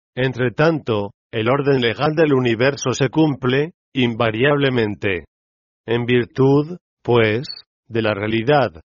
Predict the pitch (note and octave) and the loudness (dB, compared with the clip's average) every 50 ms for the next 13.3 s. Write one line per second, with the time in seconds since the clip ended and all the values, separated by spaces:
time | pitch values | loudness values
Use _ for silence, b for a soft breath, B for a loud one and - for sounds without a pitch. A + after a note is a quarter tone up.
0 | _ _ _ - B2 C3 - - - G#3 G3+ - - - F#3 D#3 - C3+ B2 - | _ _ _ -2 -2 -2 -2 -2 -2 -2 -2 -2 -2 0 0 0 2 0 -2 0
1 | - A#2+ A2 G#2+ G#2+ G#2+ C3 D3+ C#3+ - - D3+ C#3 B2+ A#2 G#2+ B2 D3 D#3 C#3+ | -2 -2 0 0 0 0 0 -2 -2 -2 0 0 2 2 0 0 0 -2 -2 -2
2 | - C3 A#2+ G#2+ - - D3+ D#3 D3+ D3+ C#3 - C#3+ C#3 A#2+ A#2+ B2 - - - | -2 -4 -4 -4 -4 -2 -2 0 0 0 -2 -2 -4 -2 -2 -2 -4 -4 -4 -4
3 | B2 A#2 - - A2+ G#2+ G2 G#2+ G2 G2+ G2+ F#2+ A#2+ B2 B2 B2 B2+ C3+ C#3+ - | -4 -4 -4 -4 -4 -2 -2 -2 -4 -4 -2 0 2 2 2 2 0 -2 -6 -10
4 | - B2 G#2+ - C#3+ D3+ D#3 D#3 D#3 D3 C#3 C3+ - - C#3 C3 B2+ A2+ G2 - | -12 -10 -4 0 0 2 2 2 2 2 0 -2 -4 -2 -2 0 0 -2 -2 -2
5 | - B2 C#3 C#3+ C#3 B2+ - - - - A2 G#2 - - - A#2 A#2 A#2 A#2 G#2+ | 0 0 2 2 2 0 -2 -4 -4 -4 -4 -4 -4 -4 -4 -2 -2 -2 -2 -2
6 | - F#2+ G2+ G2+ F#2+ E2+ - _ _ _ _ _ _ _ _ _ _ _ - A2+ | -4 -6 -4 -4 -6 -6 -8 _ _ _ _ _ _ _ _ _ _ _ -2 0
7 | A2 A2+ A#2 A2+ - - B2+ B2+ A#2+ A#2+ A#2 G#2 - A2+ A2 A2 B2 C#3+ D3+ D3 | 0 0 0 -2 -4 -4 -2 0 0 0 0 -2 -4 -4 -2 0 0 0 0 0
8 | - D#3 C#3 B2 A#2 A2+ A#2+ C#3+ D3+ D3 - E3 C#3 - D#3+ E3 D#3 D3 B2+ B2+ | 0 0 0 2 2 2 2 2 0 0 -2 -4 -2 0 0 0 0 0 -2 -4
9 | - - A#2+ A2 G#2 - - A2 G2+ G2+ - A#2+ A#2 A2 G#2 - - G#2 F#2+ E2+ | -2 -2 -2 -2 -2 -2 -4 -4 -4 -2 -2 -2 -2 -2 -4 -6 -6 -6 -6 -6
10 | D2 - _ _ _ _ _ _ _ _ _ _ _ - A#2+ A#2 C3+ D3 C#3+ D3+ | -10 -16 _ _ _ _ _ _ _ _ _ _ _ -8 -4 -2 0 0 2 2
11 | C#3 C#3+ D3 C#3 A#2 G#2+ C3+ C3+ A#2+ - - C3 C#3 C3 C3 A#2+ A#2+ B2+ B2+ - | 2 2 2 0 0 0 -2 -2 -2 0 -2 0 2 2 2 2 2 0 -2 -2
12 | - D#3+ - - - - C3+ B2+ - C3+ A#2+ - - - C#3+ C3+ B2+ B2 B2 B2 | -2 -4 -4 -6 -8 -6 -4 -2 0 -2 -2 -2 0 0 2 2 2 2 2 0
13 | C3+ D#3+ - - - - | 0 -2 -6 -10 -20 -20